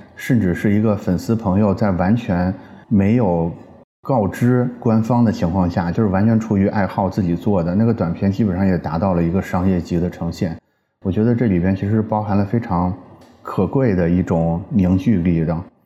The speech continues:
而且猎书还有一个比较好的地方是，它在很早期的时候，它就已经获得了赞助商们的青睐。在我的印象里边，一开始进涛只是在朋友圈发他的猎书，可能也在小红书发。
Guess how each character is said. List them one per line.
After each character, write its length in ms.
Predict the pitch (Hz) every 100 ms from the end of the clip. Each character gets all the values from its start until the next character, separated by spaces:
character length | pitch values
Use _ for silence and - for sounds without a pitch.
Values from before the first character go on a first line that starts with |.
| _ -
而 100 | 127
且 160 | 143
猎 160 | 110 123
书 160 | 117 135
还 140 | 117
有 120 | 131
一 140 | 95 104
个 320 | 110 92 90
比 80 | 104
较 100 | 117
好 240 | - 82
的 80 | 95
地 160 | 123
方 240 | 107 110 110
是， 120 | 117
它 160 | 131 131
在 120 | 127
很 220 | - 107
早 220 | - 87
期 180 | - 98
的 100 | 98
时 160 | - 90
候， 300 | 101 85 - - - - -
它 140 | 113
就 240 | 110 113 95
已 100 | 85
经 160 | 98
获 200 | 98 120
得 120 | 95
了 80 | 98
赞 200 | 101 110
助 120 | 95
商 200 | 90 104
们 120 | 104 98
的 80 |
青 300 | 92 - 104
睐。 240 | 110 90 85
在 140 | 123
我 120 | 101
的 120 | 87 104
印 160 | 117
象 200 | 113 101
里 120 | 87
边， 200 | 85 90 90 - - - -
一 100 | 104
开 180 | 113 113
始 160 | 98
进 220 | 85 107
涛 240 | 92 104 110
只 160 | 92
是 160 | 85 95
在 400 | 90 98 87 82 - - - - - -
朋 180 | - 101
友 100 | 101
圈 320 | - 107 104
发 360 | 104 110 104 104
他 160 | 101
的 260 | 87 82 85
猎 240 | 95 92
书， 340 | - - 87 87 - - - - -
可 120 | -
能 160 | 92 110
也 120 | 90
在 100 | 101
小 160 | - 80
红 180 | 90
书 160 | 92 104
发。 320 | - 95 92